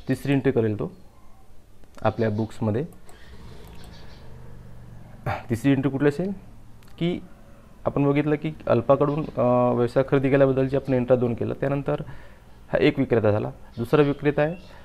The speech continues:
बीटा कंपनी, त्यामुळे बीटाच्या नावाने ते entry करेल. मग बीटाकडून व्यवसाय खरेदी केल्याबद्दल म्हणजेच त्याची संपत्ती आणि देयता स्वीकारल्याबद्दल मग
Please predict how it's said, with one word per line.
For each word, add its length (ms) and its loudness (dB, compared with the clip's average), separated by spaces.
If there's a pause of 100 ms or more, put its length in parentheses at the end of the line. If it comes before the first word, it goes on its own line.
(140)
बीटा 280 6
कंपनी, 400 -2 (340)
त्यामुळे 220 2
बीटाच्या 380 2
नावाने 280 2
ते 120 -2 (180)
entry 280 0
करेल. 240 -2 (360)
मग 100 -2
बीटाकडून 480 4
व्यवसाय 420 2
खरेदी 240 0
केल्याबद्दल 520 -2 (120)
म्हणजेच 340 -4
त्याची 200 -4
संपत्ती 500 -4
आणि 160 0
देयता 260 0
स्वीकारल्याबद्दल 760 -2 (840)
मग 60 -6